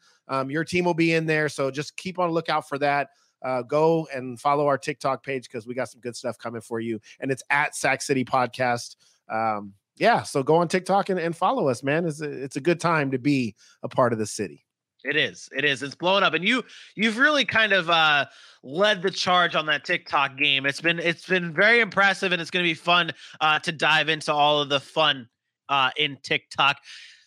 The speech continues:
Speaker 2: Let's get down to it, Aaron. Let's get into some news and nugs from around the league.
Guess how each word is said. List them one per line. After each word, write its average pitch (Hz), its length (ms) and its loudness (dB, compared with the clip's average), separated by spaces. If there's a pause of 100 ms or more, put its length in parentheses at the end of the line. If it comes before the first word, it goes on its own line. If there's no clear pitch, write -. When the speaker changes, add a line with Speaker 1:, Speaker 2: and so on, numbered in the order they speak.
(240)
Speaker 2:
Let's 220 120 -2
get 311 140 2
down 320 220 4
to 285 160 2
it, 220 80 4
Aaron. 208 300 2 (360)
Let's 180 120 -6
get 269 120 2
into 269 120 -4
some 214 200 -4
news 285 420 4 (120)
and 170 220 -4
nugs 214 420 2
from 139 140 -8
around 185 320 2
the 196 100 -4
league. 185 400 2